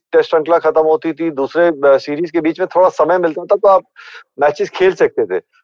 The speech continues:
अब जिस तरीके से आप उदाहरण ले लीजिए, दक्षिण अफ्रीका की जो श्रृंखला आने वाली भी है, एक टेस्ट मैच, अ, जो है उसको मतलब थोड़ा सा डिले कर दिया, एक टेस्ट मैच कम कर दिया है, छब्बीस तारीख को अगर मुकाबला होना है, तो राजीव भाई टीम तो अभी ट्रैवल करेगी,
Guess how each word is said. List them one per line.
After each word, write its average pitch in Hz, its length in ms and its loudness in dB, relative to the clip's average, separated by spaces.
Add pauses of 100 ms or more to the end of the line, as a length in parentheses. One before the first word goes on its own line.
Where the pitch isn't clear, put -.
(140)
अब 127 120 2
जिस 143 180 -6
तरीके 180 280 2
से 175 100 2
आप 180 160 4
उदाहरण 151 440 0
ले 175 100 2
लीजिए, 180 300 2 (260)
दक्षिण 170 300 -2
अफ्रीका 170 360 0
की 180 140 -6
जो 165 140 -2
श्रृंखला 147 340 0
आने 147 240 2
वाली 170 260 2
भी 156 140 -2
है, 139 120 2 (540)
एक 160 220 0
टेस्ट 156 240 0
मैच, 170 360 2
अ, 165 320 6
जो 135 240 0
है 151 120 4
उसको 160 280 -2
मतलब 156 220 2
थोड़ा 156 220 0
सा 156 120 -4
डिले 147 320 2
कर 156 120 2
दिया, 147 260 4
एक 147 100 0
टेस्ट 139 180 -2
मैच 151 200 0
कम 165 140 2
कर 156 180 0
दिया 139 220 2
है, 139 60 2 (520)
छब्बीस 156 240 -2
तारीख 170 220 4
को 185 120 0
अगर 170 180 2
मुकाबला 147 460 2
होना 143 340 2
है, 143 140 2
तो - 460 -8
राजीव 165 200 4
भाई 240 80 6
टीम 220 440 -2
तो 247 280 4
अभी 165 440 -2
ट्रैवल 185 340 2
करेगी, 196 380 0